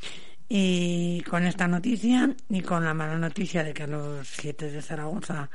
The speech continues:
pues, les están pidiendo más tiempo, bueno, aquí está lo de la poesía de Usolución.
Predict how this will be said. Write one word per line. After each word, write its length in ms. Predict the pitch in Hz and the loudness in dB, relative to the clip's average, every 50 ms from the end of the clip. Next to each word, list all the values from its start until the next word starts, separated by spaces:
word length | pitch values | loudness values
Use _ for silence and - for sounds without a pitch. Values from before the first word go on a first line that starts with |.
| - - - - - - - - - - - | -8 -8 -8 -8 -8 -8 -8 -8 -8 -8 -6
pues, 180 | - - 185 143 | -2 -2 0 0
les 140 | 156 147 139 | 0 -2 -2
están 300 | 143 - - 160 160 151 | -4 -2 -2 0 0 2
pidiendo 360 | 180 175 165 165 160 165 160 | 0 0 2 2 2 2 2
más 260 | 165 170 170 160 - | 2 2 0 0 -2
tiempo, 540 | - 208 214 214 214 196 190 220 233 269 - - - - - - - | -2 2 4 4 4 4 4 4 2 2 2 -2 -6 -8 -8 -8 -6
bueno, 260 | - 175 165 151 143 - - - - - - - - - - - - - - - - - - - - - | -6 -6 -4 -6 -6 -8 -8 -8 -8 -8 -8 -8 -8 -8 -8 -8 -8 -8 -8 -8 -8 -8 -8 -8 -8 -4
aquí 440 | 254 190 175 - - 185 196 190 202 | 0 0 0 0 2 2 4 4 4
está 320 | 214 170 - 226 220 226 | 4 2 2 2 2 4
lo 80 | 240 240 | 6 6
de 100 | 226 196 | 6 6
la 120 | 185 175 | 4 2
poesía 500 | 151 180 175 165 156 139 131 170 180 208 | 0 0 0 0 0 0 0 2 2 4
de 100 | 220 233 | 4 4
Usolución. 800 | 208 175 - - 165 156 151 139 - - 156 151 143 131 117 - | 2 2 2 -2 -2 -2 -2 -2 -4 -4 -4 -4 -4 -4 -4 -6